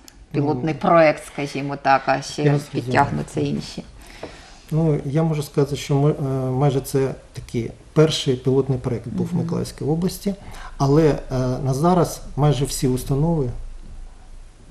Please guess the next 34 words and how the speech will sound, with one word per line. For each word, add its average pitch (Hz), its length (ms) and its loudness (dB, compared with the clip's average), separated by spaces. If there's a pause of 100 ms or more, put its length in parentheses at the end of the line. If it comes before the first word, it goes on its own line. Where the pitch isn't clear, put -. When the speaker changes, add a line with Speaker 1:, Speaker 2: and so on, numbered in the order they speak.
(200)
Speaker 2:
якраз 139 360 -2
і 151 40 0
працюють 127 420 0
над, 120 100 -4 (240)
над 127 140 -6 (100)
тим, 170 180 0 (160)
щоб - 240 -8
це 170 160 2
було 143 380 2 (140)
в - 100 -18
кожній 123 320 2
установі. - 460 -10 (760)
Е, 131 220 -2
зараз, 156 600 0
е, 135 240 0
в 127 140 -2
Миколаївській 147 520 2
області 147 440 2
майже 143 300 2
сер-, 143 240 0
е, 139 60 4 (540)
сорок 165 260 2
дев'ять 143 220 6
кімнат, 165 460 2 (140)
е, 131 80 -4 (100)
побачень. 117 440 -6 (320)
Speaker 1:
Мгм. 185 120 -8 (120)
Speaker 2:
І 139 120 2
серед 151 340 4
них, 185 260 4 (140)
е, 135 100 0
зараз 147 340 4
проводяться 139 520 2
роботи 151 560 2